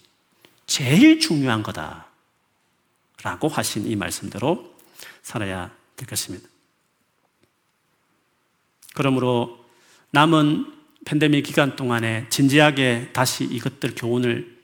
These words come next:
어, 정리하고 상황이 좋아지면 좋아질수록 다시 일상으로 돌아가지만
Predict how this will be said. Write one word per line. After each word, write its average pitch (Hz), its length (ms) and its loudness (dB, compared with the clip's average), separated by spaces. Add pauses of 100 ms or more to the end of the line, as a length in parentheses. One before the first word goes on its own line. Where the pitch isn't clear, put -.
(300)
어, 117 120 -10
정리하고 107 760 -6 (460)
상황이 131 400 0
좋아지면 120 480 -4
좋아질수록 107 680 -10
다시 240 300 2
일상으로 160 320 2
돌아가지만 90 640 -10